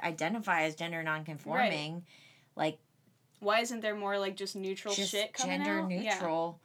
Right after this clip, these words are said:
Speaker 1: I think that would really appeal to me, too. And
Speaker 2: Oh,
Speaker 1: then you
Speaker 2: yeah.
Speaker 1: could just choose your products based on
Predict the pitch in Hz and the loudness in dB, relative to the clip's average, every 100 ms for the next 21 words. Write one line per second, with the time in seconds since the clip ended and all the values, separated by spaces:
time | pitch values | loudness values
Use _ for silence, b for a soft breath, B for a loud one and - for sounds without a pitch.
0 | b b - 226 277 214 185 196 170 170 | b b 0 2 2 4 4 4 2 2
1 | 165 147 139 - 214 311 - 156 147 - | 2 0 -2 -4 -4 -4 -6 -8 -8 -4
2 | 294 233 180 - - 277 185 151 147 - | 0 2 2 2 2 0 -2 -4 -6 -4
3 | - 180 175 175 170 160 - b b b | -4 -2 -2 -2 -4 -8 -14 b b b
4 | b 175 175 180 175 170 170 180 170 175 | b -6 -2 4 4 4 2 0 -2 0
5 | 165 | -2